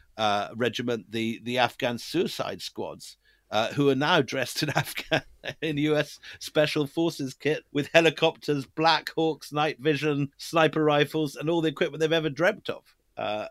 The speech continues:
I mean, it is the most incredible cock-up. It's certainly the biggest disaster in American foreign policy since Vietnam. And I don't think we've even begun to take in, uh, the scale of the, uh, of how badly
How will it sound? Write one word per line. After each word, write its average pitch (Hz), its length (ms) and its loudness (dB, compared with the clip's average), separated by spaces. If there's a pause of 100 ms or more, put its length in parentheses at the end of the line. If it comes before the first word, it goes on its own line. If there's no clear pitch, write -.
I 127 120 2
mean, 131 220 -2
it 165 160 0
is 180 280 4
the 156 160 4
most 170 260 4
incredible 156 480 0
cock-up. - 480 -2
It's 139 240 -6 (100)
certainly 135 680 0
the 110 80 -20
biggest 110 260 -8
disaster 101 400 -10
in - 20 -12
American 101 380 -12
foreign 104 220 -8
policy 101 340 -10
since 87 240 -20
Vietnam. 113 420 -10 (640)
And 117 80 0
I 123 60 4
don't 135 160 2
think 131 120 -2
we've 131 180 0
even 127 200 2
begun 127 460 0
to - 140 -14
take 95 260 -10
in, 92 240 -12 (260)
uh, 92 320 -12
the 107 120 -14
scale 104 400 -6
of 90 180 -12
the, 98 420 -10
uh, 95 360 -10 (100)
of - 100 -14
how 101 180 -4
badly 95 640 -6